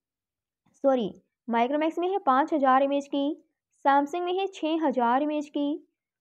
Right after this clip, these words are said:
और Micromax में चार्जर है तीस वाट का, Samsung में है ट्वेंटी फ़ाइव वाट का। दोनों में टाइप्स का सपोर्ट है, दोनों में आपको फिंगरप्रिंट सेंसर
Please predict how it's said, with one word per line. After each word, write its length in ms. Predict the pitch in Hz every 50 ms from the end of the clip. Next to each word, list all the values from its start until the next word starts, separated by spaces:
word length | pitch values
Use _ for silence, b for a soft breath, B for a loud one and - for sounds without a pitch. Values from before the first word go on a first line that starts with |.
| _ _ -
और 140 | 247 247
Micromax 560 | 247 240 240 254 254 339 339 359 359 359 359 359
में 120 | 381 370
चार्जर 460 | 339 349 302 285 277 285 277 311 311
है 120 | 320 339 330
तीस 320 | 339 - 240 247 262 262
वाट 220 | 311 285 269 262 262
का, 300 | - 254 247 247 269 - _ _ _ _ _ _ _ _ _ _ -
Samsung 380 | 269 269 277 285 277 381 370 359
में 80 | 370
है 120 | 359 381 370
ट्वेंटी 320 | 359 339 339 330 349 349
फ़ाइव 300 | 349 330 254 233 240 233
वाट 200 | 240 233 240 240
का। 140 | - 247 226 226 240 277 - _ _ _ _ _ _ _ -
दोनों 280 | 240 247 254 277 302 330
में 120 | 359 370
टाइप्स 320 | 370 - 254 254 254 254 -
का 160 | - 330 339
सपोर्ट 380 | 330 - - 302 302 294 285
है, 220 | 269 247 240 254 285 - _ _ _ _ -
दोनों 320 | 208 226 233 240 254 285 311
में 100 | 339 349
आपको 280 | 349 359 349 381 381
फिंगरप्रिंट 480 | 370 339 262 226 226 220 - 294 339 349
सेंसर 520 | - 311 302 302 294 285 254 247 247 269